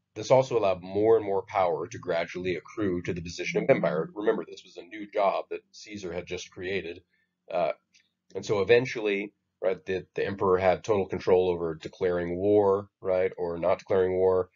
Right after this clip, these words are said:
enacting new laws, right? He could do it all on his own. He could stop any legal action, so he could pop in and say, uh, "No, this trial is over, right?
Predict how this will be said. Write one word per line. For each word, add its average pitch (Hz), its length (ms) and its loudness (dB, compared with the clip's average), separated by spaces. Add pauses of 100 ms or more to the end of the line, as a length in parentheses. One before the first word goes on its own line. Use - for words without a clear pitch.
(380)
enacting 95 480 -8
new 92 200 -4
laws, 98 600 2
right? 85 180 -4
He 85 60 -14
could 82 100 -16
do 85 80 -6
it 82 40 -4
all 78 200 0
on 78 60 -4
his 82 120 -8
own. 104 440 2 (400)
He 104 80 -18
could 98 140 -12
stop 101 320 -2
any 95 180 -4
legal 95 280 -2
action, 101 400 -2
so 90 220 -2
he 92 100 -6
could 82 140 -10
pop 95 240 2
in 90 260 -4
and 82 100 -12
say, 80 400 -6 (480)
uh, - 240 -14
"No, 131 220 2
this 113 120 -14
trial 110 260 0
is 98 120 -8
over, 92 480 -4 (300)
right? 80 260 -8